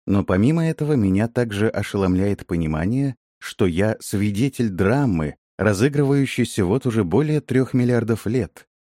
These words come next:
процесса, который буквально делает сложную жизнь на Земле возможной. Движущей силой жизни на нашей планете служит фотосинтез —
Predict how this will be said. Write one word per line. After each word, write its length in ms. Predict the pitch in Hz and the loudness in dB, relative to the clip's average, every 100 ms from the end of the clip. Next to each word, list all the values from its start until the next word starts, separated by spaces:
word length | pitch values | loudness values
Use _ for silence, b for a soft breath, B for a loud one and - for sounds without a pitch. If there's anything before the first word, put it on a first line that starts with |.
| _ _ | _ _
процесса, 600 | 87 92 - 185 - 110 | -2 -2 0 -2 -2 -4
который 380 | - 101 165 170 | -2 -2 0 -2
буквально 680 | 117 123 - 104 165 165 147 | -2 -4 0 0 2 0 -2
делает 500 | 98 139 147 143 131 | 0 0 2 0 -2
сложную 640 | - 104 131 110 113 110 | -4 0 2 4 4 2
жизнь 380 | 87 101 147 143 | 0 -2 -2 0
на 140 | 143 | 0
Земле 460 | 117 98 85 85 90 | 2 0 0 0 -2
возможной. 840 | - 92 85 101 123 71 65 60 _ _ _ _ _ _ - | -4 -6 -2 -2 -2 -4 -12 -14 _ _ _ _ _ _ -10
Движущей 600 | 95 117 143 139 - 131 | -2 2 2 0 0 -2
силой 460 | - - 165 156 | -2 -2 0 2
жизни 420 | 127 117 135 131 147 | 2 2 2 4 4
на 140 | 143 | 4
нашей 320 | 131 127 107 | 2 2 -2
планете 580 | - 85 78 80 92 147 | -2 -2 0 -2 -2 -6
служит 460 | - 92 90 95 - | -6 -2 0 -2 -4
фотосинтез — 1040 | - 95 104 - 160 143 - 69 - - | -6 -2 -4 -4 -4 -4 -4 -10 -12 -20